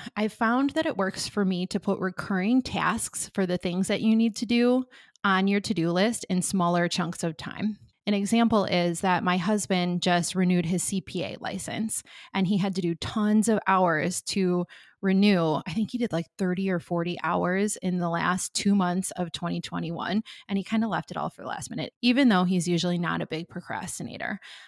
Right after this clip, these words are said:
I gave him a tip from what I learned, which is if you have two years to do this, then just put a reminder on your to-do list to complete one hour every two weeks for the next two years.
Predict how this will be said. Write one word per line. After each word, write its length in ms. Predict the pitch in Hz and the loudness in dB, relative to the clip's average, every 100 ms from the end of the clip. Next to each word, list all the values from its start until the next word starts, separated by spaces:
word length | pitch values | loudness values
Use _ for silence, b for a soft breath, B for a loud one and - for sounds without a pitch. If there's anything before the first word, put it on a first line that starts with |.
| B | B
I 140 | 220 269 | -2 0
gave 180 | 220 | 0
him 140 | 180 165 | 0 -2
a 60 | |
tip 280 | - - - | 0 -2 -2
from 120 | 190 | -2
what 120 | 185 170 | -2 -2
I 120 | 170 | -2
learned, 460 | 196 180 156 208 - - | 0 2 2 -2 -2 -4
which 320 | 185 180 - | -4 -2 -2
is 320 | 175 175 175 - | -2 -2 -6 -8
if 140 | 180 | -6
you 80 | 190 | -6
have 280 | 160 254 190 | -4 -6 -6
two 200 | - 220 | -6 -2
years 440 | 226 170 175 202 - | -2 0 2 0 0
to 120 | 160 | -6
do 200 | - 131 | -4 -2
this, 380 | 202 269 - - B B B | -2 -2 -4 -10 B B B
then 120 | 262 262 | 2 4
just 180 | 294 | 2
put 140 | - 262 | 2 2
a 60 | |
reminder 480 | 311 285 170 196 208 | 4 4 4 2 2
on 120 | 170 | 2
your 140 | 170 170 | 0 -4
to-do 240 | 151 175 | -4 -2
list 280 | 170 139 - | -2 -2 -4
to 80 | 165 | -6
complete 380 | 170 - 170 165 | -6 -6 -8 -4
one 260 | 180 180 | 0 2
hour 440 | 175 190 165 156 - | 2 2 2 0 0
every 300 | 175 170 170 | 0 0 -4
two 240 | - - 170 | -2 -2 0
weeks 380 | 233 185 - | 0 -2 -8
for 140 | - 180 | -6 -4
the 80 | 175 | -4
next 240 | 160 - | -4 -6
two 140 | 185 | -4
years. 460 | 175 190 - 208 | -2 -2 -2 -4